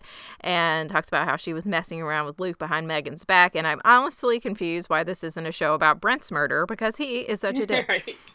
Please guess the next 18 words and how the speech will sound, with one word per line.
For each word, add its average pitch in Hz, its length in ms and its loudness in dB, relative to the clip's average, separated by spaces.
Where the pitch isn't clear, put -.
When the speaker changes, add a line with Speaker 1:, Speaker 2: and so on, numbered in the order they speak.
Speaker 1:
Steve 302 360 0
comes 262 280 4
in 202 260 2
to 240 100 -6
break 175 300 2
up 175 140 -2
the 175 80 -8
slut-shaming 170 640 -2
party 160 340 -2
and 185 160 -4
makes 170 220 -6
them - 180 -6
all 196 220 8
sit 233 200 0
down 170 280 2
at 175 80 -4
the 180 100 -4
table. - 540 -4